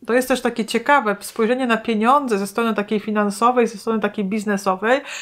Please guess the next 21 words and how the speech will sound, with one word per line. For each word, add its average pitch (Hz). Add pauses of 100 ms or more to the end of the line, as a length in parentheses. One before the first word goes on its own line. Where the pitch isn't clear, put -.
(260)
że -
pieniądze 240
nie 226
są 226
w -
centrum 214
mojej 190
usługi. 185 (200)
W -
centrum 294
mojej 226
usługi, 196
kiedy 202
ja 202
na 254
przykład 226
rozmawiam 214
z -
klientkami, 190
to 208
samo, 220